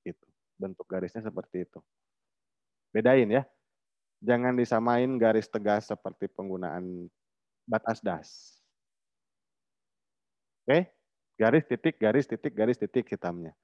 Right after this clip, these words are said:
Berarti itu menandakan bahwa itu batas penggunaan lahan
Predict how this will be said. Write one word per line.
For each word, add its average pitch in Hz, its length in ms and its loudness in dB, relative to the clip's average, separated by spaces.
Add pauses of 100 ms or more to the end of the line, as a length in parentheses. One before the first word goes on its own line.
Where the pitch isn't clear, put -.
(400)
Berarti 117 400 0
itu - 80 -2
menandakan 117 640 0
bahwa 101 160 2
itu 95 240 -4
batas 107 320 -4
penggunaan 92 400 -8
lahan 85 320 -4